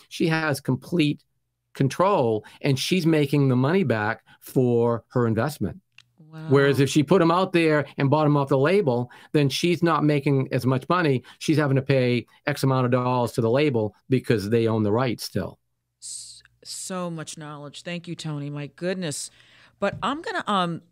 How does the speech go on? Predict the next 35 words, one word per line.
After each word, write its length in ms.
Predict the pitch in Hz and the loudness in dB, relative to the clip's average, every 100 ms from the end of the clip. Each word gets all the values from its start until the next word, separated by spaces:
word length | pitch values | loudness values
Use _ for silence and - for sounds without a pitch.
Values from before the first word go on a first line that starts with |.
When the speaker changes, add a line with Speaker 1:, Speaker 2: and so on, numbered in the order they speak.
| _ _ | _ _
Speaker 2:
jump 240 | - 202 175 | -8 -6 -4
over, 380 | 180 175 156 151 | -4 -4 -4 -8
skip 320 | 147 - 185 | -10 -12 -12
a 40 | 170 | -10
little 200 | 160 147 | -8 -8
bit 160 | 156 | -10
here. 280 | 147 156 151 | -10 -10 -8
On, 200 | 123 147 | -8 -8
I 60 | 160 | -6
have 140 | 185 | -6
so 100 | 262 | -6
many, 140 | 254 196 | -8 -8
I 40 | 202 | -8
have, 80 | 202 | -6
like, 160 | 180 - - | -8 -12 -16
nine 260 | 160 165 | -10 -8
hundred 220 | 147 139 | -8 -10
questions, 340 | - 127 - 127 | -12 -12 -10 -10
but 80 | 139 | -8
I'm 60 | 139 | -8
not 120 | 139 | -8
gonna 200 | 135 113 | -8 -8
ask 200 | 131 - | -10 -10
them 100 | 135 | -12
out 100 | - | -14
to 80 | - | -16
you. 140 | - 156 175 - - - - 135 | -16 -16 -18 -20 -6 -4 -2 -4
Speaker 1:
<laughs> 80 | 139 | -2
Speaker 2:
Um, 420 | 180 170 165 156 - _ _ _ _ _ _ - | 0 0 0 -4 -12 _ _ _ _ _ _ -10
but 140 | - | -6
one, 160 | 220 302 - _ _ _ _ - | -4 -6 -8 _ _ _ _ -14
you're 240 | 220 392 453 | -6 -6 -4
working 260 | 311 247 | -6 -4
on 160 | 196 175 | -6 -6
some 240 | 175 156 | -10 -12